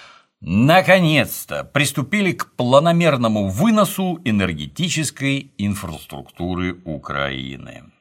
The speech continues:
Российская армия ежедневно лупит по электростанциям, питающим нацистский В П К.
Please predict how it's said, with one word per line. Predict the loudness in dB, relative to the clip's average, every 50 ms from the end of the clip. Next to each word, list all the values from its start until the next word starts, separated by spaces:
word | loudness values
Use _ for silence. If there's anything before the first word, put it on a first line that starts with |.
| _ _ _
Российская | -4 -2 0 0 0 0 -2 -2 0 2 4 6 6 6 6 6
армия | 6 6 6 6 2 -2 -2 0 0 0
ежедневно | -2 -2 -4 -4 -2 0 0 0 0 -2 -4 -4 -4 -4 -2 0 2 4 4 4 4 4 4 4 4
лупит | 4 4 2 0 2 2 2 2 2 0 -2 -4 -4 -4 -6 -8 _
по | 2 6 6 6 6 4 0
электростанциям, | -2 -2 0 0 0 -2 -2 -2 0 0 0 0 -2 -4 2 2 4 4 2 0 -4 -6 -8 -8 -6 -6 -6 -8 -10 -16 -20 -20 -20 _ _ -6
питающим | -4 -4 -4 0 4 6 8 8 8 8 4 2 -2 -4 -4 -4 -6 -8 -8 -10 -8 -4
нацистский | -2 -2 -2 -2 -4 -4 -4 -4 -4 -6 -8 -8 -6 -6 -6 -6 -10 _
В | -18 -12 -8 -4 -4 -4
П | -4 -6 -10 -10
К. | -10 -10 _ -14 -12 -10 -10 -12 -14 -18